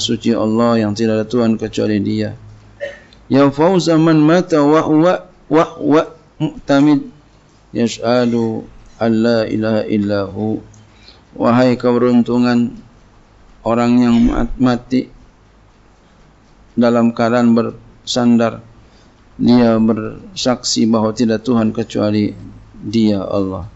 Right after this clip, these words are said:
Subhanahu am-, subhanahu ma a'amma rahmatah li muzlimin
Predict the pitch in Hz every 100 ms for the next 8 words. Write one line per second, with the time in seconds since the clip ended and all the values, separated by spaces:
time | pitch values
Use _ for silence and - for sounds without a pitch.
0 | - - - - - - - - 143 262
1 | 196 196 175 160 147 143 117 143 262 -
2 | - 143 135 147 175 165 147 131 135 131
3 | 120 131 127 - 104 104 151 143 131 127
4 | 127 - 123 120 131 123 - - - -
5 | - - _ - 120 113 135 143 127 127
6 | 120 120 117 120